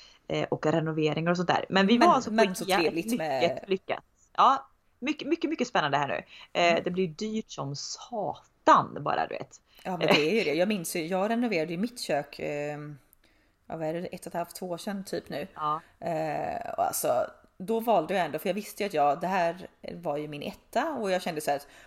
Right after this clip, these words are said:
Speaker 2: oavsett om jag bor kvar i Uddevalla eller inte, jag kommer ju inte bo i en etta tills jag är femtio liksom.
Speaker 1: Nej.
Speaker 2: Så att jag ville ju inte lägga en förmögenhet på det köket, så att jag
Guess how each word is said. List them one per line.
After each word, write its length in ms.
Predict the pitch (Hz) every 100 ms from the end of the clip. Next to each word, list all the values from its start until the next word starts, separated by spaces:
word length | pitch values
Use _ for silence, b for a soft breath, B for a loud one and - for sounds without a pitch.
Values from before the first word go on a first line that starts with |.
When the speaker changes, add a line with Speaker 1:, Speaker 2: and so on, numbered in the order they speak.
| B
Speaker 2:
oavsett 600 | 220 190 170 170 220 220
om 80 | 196
jag 100 | 165
bor 60 | 156
kvar 160 | -
i 40 | 143
Uddevalla 240 | 160 156
eller 100 | 170
inte, 160 | 175 -
jag 80 | -
kommer 140 | 170
ju 40 |
inte 100 | 165
bo 240 | 156 165 147
i 40 |
en 60 | -
etta 360 | - - - 156
tills 200 | 156 151
jag 60 | 143
är 40 |
femtio 440 | - 147 135 -
liksom. 240 | - - - 160
Speaker 1:
Nej. 80 | - B B
Speaker 2:
Så 100 | 190
att 80 | 202
jag 80 |
ville 160 | 208 214
ju 60 | 226
inte 160 | 220
lägga 160 | 196 170
en 60 | 156
förmögenhet 500 | 180 170 139 185 208
på 40 | 196
det 120 | 170
köket, 400 | - - 247 -
så 100 | 233
att 100 | 233
jag 120 | 214